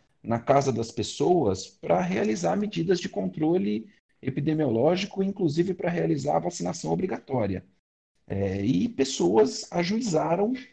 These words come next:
ações buscando impedir que os agentes públicos entrassem nas suas casas,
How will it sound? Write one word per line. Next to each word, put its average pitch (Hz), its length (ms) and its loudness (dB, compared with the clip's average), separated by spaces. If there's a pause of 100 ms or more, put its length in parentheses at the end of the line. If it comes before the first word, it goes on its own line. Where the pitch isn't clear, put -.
(320)
ações 160 920 0 (240)
buscando 202 640 2
impedir 208 880 2
que 208 440 -2
os 202 180 0
agentes 160 480 2
públicos 196 520 -2
entrassem 185 440 0
nas 180 140 -4
suas 175 200 -8
casas, 139 680 -2